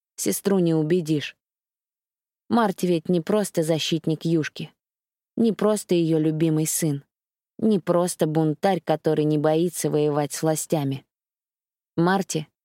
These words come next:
это и есть Юшка. Считать его злом,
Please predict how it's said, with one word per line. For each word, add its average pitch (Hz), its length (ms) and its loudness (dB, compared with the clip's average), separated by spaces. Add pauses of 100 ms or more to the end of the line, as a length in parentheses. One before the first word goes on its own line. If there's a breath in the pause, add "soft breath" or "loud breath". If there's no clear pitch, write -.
(460)
это 170 220 2
и 170 180 0
есть 175 460 0
Юшка. 160 480 -2 (680)
Считать 190 460 0
его 175 280 2
злом, 180 440 2